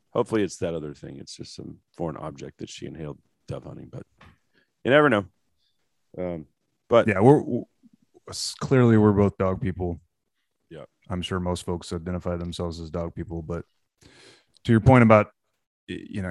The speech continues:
Speaker 2: y-, you start having kids, and I, I, I love these dinks, you know, dual income, no kids, who call their pets their kids. And
Speaker 1: Mm-hmm.
Speaker 2: like, they really think people are supposed to take them seriously. And it's like,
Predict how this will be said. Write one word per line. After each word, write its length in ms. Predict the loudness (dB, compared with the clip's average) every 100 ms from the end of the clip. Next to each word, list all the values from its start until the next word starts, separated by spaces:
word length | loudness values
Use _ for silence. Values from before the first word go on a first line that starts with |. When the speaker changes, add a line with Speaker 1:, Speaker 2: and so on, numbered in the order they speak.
| -10
Speaker 2:
y-, 160 | -14 -16
you 100 | -8
start 180 | 0 4
having 240 | 4 2
kids, 440 | 0 -2 -2 -4 -6
and 240 | -6 -6
I, 60 | -8
I, 260 | -6 -2
I 140 | 0 4
love 260 | 8 8
these 280 | 6 2 2
dinks, 580 | -2 -2 -2 -4 -12 -14 _ _ -8
you 80 |
know, 180 | -6 -6 -6 -2
dual 240 | -2 0
income, 380 | -2 0 -2 0
no 160 | 0
kids, 340 | 0 -2 -2 -4
who 140 | -6
call 200 | -2 0
their 140 | 0 -2
pets 300 | -2 -2 -6
their 140 | -8
kids. 480 | -4 -2 -2 -4 -14 _ _ 4
And 140 | 6
Speaker 1:
Mm-hmm. 80 | 8
Speaker 2:
like, 140 | 8
they 140 | 8 8
really 260 | 10 8
think 240 | 8 6 6
people 240 | 4 6
are 80 | 6
supposed 220 | 6 4
to 60 | 4
take 200 | 2 2
them 140 | 0 0
seriously. 440 | 2 2 0 -6
And 60 | -8
it's 120 | -8
like, 140 | -10